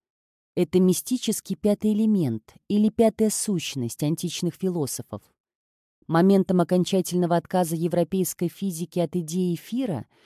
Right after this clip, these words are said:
принято считать тысяча восемьсот восемьдесят первый год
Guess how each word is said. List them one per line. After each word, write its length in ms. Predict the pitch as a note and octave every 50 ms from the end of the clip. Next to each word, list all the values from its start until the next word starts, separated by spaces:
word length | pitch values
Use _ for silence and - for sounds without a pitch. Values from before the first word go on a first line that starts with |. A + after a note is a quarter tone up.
| _ _ _ _
принято 380 | - B3+ C4 C#4 C#4 C4 - A#3+
считать 580 | G#3 - - G#3+ - - A#3 A#3+ B3 - - -
тысяча 360 | - B3 A#3 - A3+ - - G3
восемьсот 540 | F#3+ - - F#3+ F3+ - - A3 A#3 -
восемьдесят 580 | F#3 F3+ G3+ G#3+ - - G#3+ G3 - - F#3+ _
первый 340 | - G#3+ G#3 G3+ G3+ A3 G#3+
год 380 | G3+ F#3+ E3+ C3 - _ -